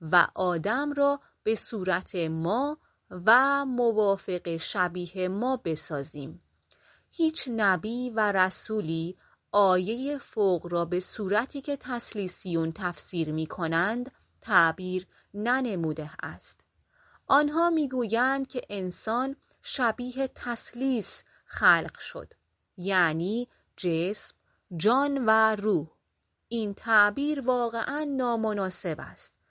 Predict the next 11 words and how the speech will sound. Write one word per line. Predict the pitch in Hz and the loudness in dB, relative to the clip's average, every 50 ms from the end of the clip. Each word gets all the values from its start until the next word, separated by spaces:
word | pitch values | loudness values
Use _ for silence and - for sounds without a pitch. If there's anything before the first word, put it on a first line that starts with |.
| _ _ _ _ _ | _ _ _ _ _
زیرا | - 175 196 208 190 180 165 | -10 -4 -2 0 2 2 2
که | 165 - - 165 151 - | 0 -2 -6 -8 -8 -8
جسم | - - 240 269 294 302 302 - - - 277 269 | -6 -2 -2 0 0 0 -2 -4 -8 -8 -4 -2
و | 277 269 262 226 - | 0 0 0 -2 -2
جان | - 233 220 208 190 180 | -2 0 0 0 0 0
و | 165 160 | 2 2
روح | 170 165 160 160 156 175 214 247 262 262 269 - _ _ _ _ _ _ - | 2 2 2 2 0 0 0 0 -2 -4 -6 -12 _ _ _ _ _ _ 0
از | - 226 220 214 202 190 196 | 2 2 2 2 0 -2 -2
یک | 240 277 302 - - - - | -2 -2 -2 -4 -8 -14 -10
انسان | 226 247 240 220 214 - - - 202 185 175 170 160 160 | -8 -6 -4 -4 -4 -4 -4 -2 -2 0 0 0 0 -2
واحد | 151 151 165 170 165 156 156 156 202 247 285 302 | -2 0 2 2 2 2 2 0 0 0 0 0